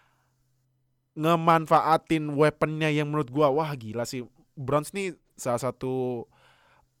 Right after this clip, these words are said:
eh, weapon yang gimana ya? Yang bagus tapi orang k-, ngeremehin karena ya manfaatin weaponnya si Mayfield ini kurang. Nah, lu kan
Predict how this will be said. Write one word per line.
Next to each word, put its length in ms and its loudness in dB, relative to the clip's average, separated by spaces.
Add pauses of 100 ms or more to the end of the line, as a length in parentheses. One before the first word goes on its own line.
eh, 1080 6 (920)
weapon 480 0
yang 240 -2 (1800)
gimana 320 -4
ya? 140 -2 (180)
Yang 360 -4 (680)
bagus 400 2
tapi 400 -2 (880)
orang 420 0
k-, 220 -18
ngeremehin 400 0
karena 320 2
ya 140 4 (720)
manfaatin 800 0
weaponnya 480 2
si 160 -6
Mayfield 400 -2
ini 80 -6
kurang. 560 2
Nah, 160 -6
lu 160 -6
kan 80 -4